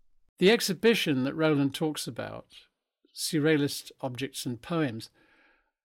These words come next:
opened on the twenty-fourth of November at midnight in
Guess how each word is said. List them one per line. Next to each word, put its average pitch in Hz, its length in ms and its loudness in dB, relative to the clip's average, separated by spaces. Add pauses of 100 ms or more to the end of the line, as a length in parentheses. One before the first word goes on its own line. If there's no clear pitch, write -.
(260)
opened 208 500 0 (100)
on 147 100 2
the 143 80 -2
twenty-fourth - 1080 -4
of 151 140 -8
November 143 640 0
at 151 200 -8
midnight 143 800 0 (360)
in 139 260 -2